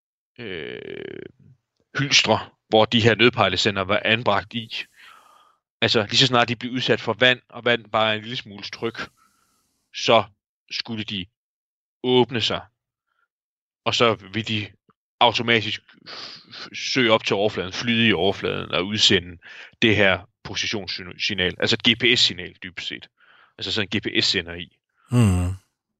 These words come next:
Speaker 1: Der så udsender på en frekvens, som kystredningsstationerne i hvert fald vil opfange. Og de svigtede.
Speaker 2: Og de svigtede.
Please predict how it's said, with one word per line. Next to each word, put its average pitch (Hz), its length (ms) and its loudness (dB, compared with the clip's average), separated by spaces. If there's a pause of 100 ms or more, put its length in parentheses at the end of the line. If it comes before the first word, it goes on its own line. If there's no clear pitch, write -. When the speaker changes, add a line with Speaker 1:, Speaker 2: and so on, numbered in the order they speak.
(260)
Speaker 1:
Der 113 60 4
så 117 100 2
udsender 113 340 2
på 104 140 -4
en 98 60 -6
frekvens, - 360 -2
som - 360 0
kystredningsstationerne 90 1400 -4 (460)
i 117 60 -6
hvert 107 180 4
fald 101 180 -4
vil 101 140 -16
opfange. - 380 -14 (1800)
Og 120 100 0 (100)
de - 120 0
svigtede. 113 360 -2 (1040)
Speaker 2:
Og 104 140 -2
de 104 80 2
svigtede. 95 520 0